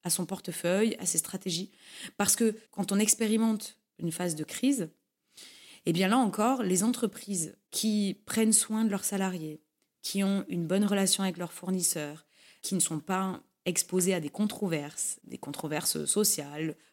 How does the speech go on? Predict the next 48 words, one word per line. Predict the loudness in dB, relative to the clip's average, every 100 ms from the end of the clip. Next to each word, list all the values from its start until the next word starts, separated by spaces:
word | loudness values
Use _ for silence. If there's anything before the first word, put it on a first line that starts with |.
| -10
ou | -6
alors | -4 -4
des | -6
controverses | -8 -10 -6 -4 -4 -4
de | -2 0
fraude, | 0 0 -2 0 0 -2
ou | -4
des | -8
controverses | -8 -10 -6 -6 -2 -2
environnementales. | -2 -4 -8 -10 -2 0 0 -2 -18 -18 -2
Bref, | 0 0 -2 -12
ces | -10 -2 0
entreprises-là, | 0 -4 -6 -4 -2 -2 -4 _ -20 -20 -20 -20 _ 0
eh | 2
bien, | 4 2 0 -6
traversent | -2 2 4 4 2 0 _
plus | -2 0
facilement | 2 2 2 0 2
les | 2
moments | 2 0 0
de | -2
crise. | -8 -10 -10 _ _ _
Parce | -2 0
qu'elles | 0 0 2
ont | 2
à |
nouveau | 2 0 0
des | 0 2
salariés | 0 -2 -4 -6
qui | -2
se | 0
sentent | 0 -2 -6 0
mieux | 2
au | 2
travail, | 0 -4 -2 -2 -2 -4 -10 _
qui | -2
sont | 0 -2
plus | -4 -6
fidèles, | -4 -2 0 0 -2
qui | 0
se | 2
sentent | 2 0
connectés | 0 0 0 0
aux | 0
valeurs | 0 -4
de | -6
la | -6
boîte, | -4 -2 0 -2